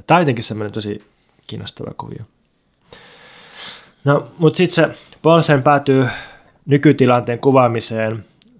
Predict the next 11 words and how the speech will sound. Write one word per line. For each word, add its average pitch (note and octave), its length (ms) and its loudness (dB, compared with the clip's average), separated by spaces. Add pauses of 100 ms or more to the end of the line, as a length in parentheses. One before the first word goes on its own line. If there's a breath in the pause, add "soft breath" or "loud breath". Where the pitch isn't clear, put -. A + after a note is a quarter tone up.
(320)
Se A2 120 -12
siteeraa A#2+ 480 2
W C3+ 180 4
H A2+ 80 -4
O:ta A2 380 0
siitä, A2+ 280 -2
että G#2+ 360 -2 (200)
masennus, A#2+ 680 -4 (140)
depressio A2+ 540 -2
on A2 80 -2
nykyään A2+ 460 -2